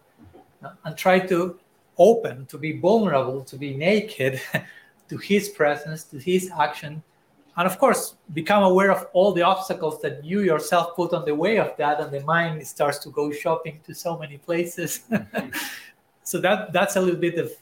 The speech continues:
humiliating, so to say, but that's part of the awareness process that one needs to go to,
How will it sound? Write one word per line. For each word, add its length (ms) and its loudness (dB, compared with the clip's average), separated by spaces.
humiliating, 1000 0
so 240 -6
to 140 -12
say, 280 -4
but 180 -4
that's 220 -2
part 280 -2
of 100 -12
the 80 -8
awareness 760 -6
process 380 -2
that 120 -12
one 300 -4
needs 220 -16
to 120 -18
go 240 -2
to, 240 -14